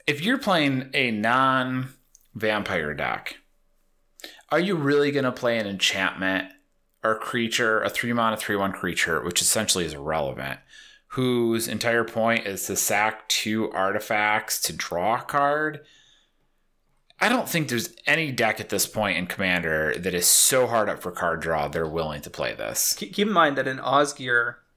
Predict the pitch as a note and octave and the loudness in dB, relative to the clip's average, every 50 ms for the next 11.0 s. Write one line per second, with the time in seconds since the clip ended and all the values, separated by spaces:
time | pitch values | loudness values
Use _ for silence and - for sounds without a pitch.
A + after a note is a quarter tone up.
0 | _ _ _ _ _ _ _ _ - - D3 C#3 C3+ C3 B2+ B2+ - - D3 D3+ | _ _ _ _ _ _ _ _ -14 -10 -8 -6 -6 -8 -10 -10 0 2 2 2
1 | - - E3 D3+ C#3+ C3+ C3+ - - D3 C#3+ - - D3+ C3+ _ _ _ _ _ | 4 4 4 4 4 2 0 -2 -2 -2 -2 -2 -6 -14 -20 _ _ _ _ _
2 | - C#3+ C3+ C#3+ D#3 D3+ D3+ C3+ B2+ B2 - - C#3 B2+ C3 C3 B2 - - B2 | -4 2 2 2 2 2 2 2 0 0 0 -4 -10 -8 -10 -10 -12 -8 -8 -6
3 | B2 C3 B2 B2+ A#2+ A#2+ A#2 - - B2 A#2 - A#2+ A#2+ B2+ B2 A#2+ A#2+ - - | -6 -4 -2 0 0 0 -2 -4 -12 -8 -4 -2 -2 -2 -2 -2 -2 -4 -4 -8
4 | - - - C3+ B2+ C3+ C3+ C3+ - D3 C#3 - C3+ B2+ B2+ C3+ B2+ C3+ B2 A#2+ | -14 -16 -12 -4 -4 -4 -4 -4 -10 -10 -4 -2 -4 -4 -4 -6 -8 -8 -10 -12
5 | - - B2+ B2 A#2+ - - B2+ A#2+ - B2 A#2+ A#2+ A#2+ A#2 A#2 A#2 A2+ - - | -8 -4 -4 -4 -4 -6 -10 -14 -12 -10 -10 -10 -10 -8 -8 -10 -10 -10 -12 -14
6 | - - B2+ A#2+ A#2+ A#2+ - - - A#2 - - - _ _ _ _ _ _ _ | -6 -2 -2 -2 -2 -4 -12 -14 -14 -14 -14 -18 -20 _ _ _ _ _ _ _
7 | _ _ _ _ _ _ _ - - D3+ C#3+ D3 C#3+ C3+ - - D3+ D#3 E3 - | _ _ _ _ _ _ _ -4 0 0 0 0 0 -2 2 4 6 6 6 4
8 | - - - C#3+ C3 B2 A#2+ B2 B2 - - - - - - - _ _ _ _ | 0 -6 -4 -4 -4 -4 -4 -6 -8 -12 -16 -20 -20 -20 -20 -20 _ _ _ _
9 | _ _ - C#3+ C3+ C#3+ C#3 C#3 C#3 C#3 C3 B2+ B2 B2 B2 A#2+ A#2+ A#2+ A#2+ - | _ _ -4 0 2 2 2 2 2 -2 -2 -2 -2 -2 -2 -2 -2 -4 -6 -8
10 | - - D#3 D3+ D3+ C#3+ C#3 - - D3 B2+ B2 B2 B2 A#2+ B2 B2 A#2+ - | -8 -2 -2 2 2 2 2 2 0 0 2 2 2 2 0 -2 -6 -10 -12